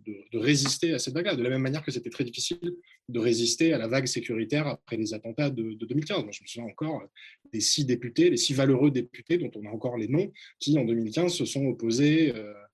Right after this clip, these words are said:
à, à la promulgation de, de, de l'état d'urgence. Donc, euh,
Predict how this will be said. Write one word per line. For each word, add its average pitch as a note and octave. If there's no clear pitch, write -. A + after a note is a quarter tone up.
à, G#2
à -
la G#2+
promulgation A2+
de, C3
de, A2+
de B2
l'état B2
d'urgence. E3
Donc, A2+
euh, A2